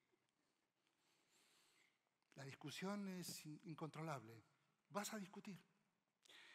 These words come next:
Y, y déjame hablar un poco, ahondar acerca de la discusión. Todo comienza con un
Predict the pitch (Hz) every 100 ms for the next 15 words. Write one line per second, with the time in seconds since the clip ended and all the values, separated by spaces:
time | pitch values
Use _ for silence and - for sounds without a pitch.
0 | - - 233 240 214 294 302 277 269 -
1 | - - 233 185 254 - 208 156 135 -
2 | - _ - - - 151 160 170 208 180
3 | 185 185 - 151 123 113 113 - 120 -
4 | 107 92 - _ _ _ - 349 311 285
5 | 190 165 160 156 127 117 113 - 120 139
6 | - - _ _ _ _ - - - -
7 | - - _ 190 202 240 254 254 -